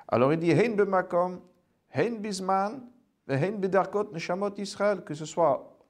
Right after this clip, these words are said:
au niveau de, de lieu, de l'espace, c'est l'endroit, le lieu le plus kadosh.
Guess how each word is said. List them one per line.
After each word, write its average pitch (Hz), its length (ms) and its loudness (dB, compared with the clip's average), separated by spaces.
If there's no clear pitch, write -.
au 127 80 0
niveau 127 260 2
de, 113 300 2
de 101 160 0
lieu, 120 260 0
de 127 140 -2
l'espace, - 760 -2
c'est - 260 -16
l'endroit, 98 640 -2
le 107 100 -8
lieu 123 160 -4
le 123 100 -4
plus - 200 -10
kadosh. 185 480 -2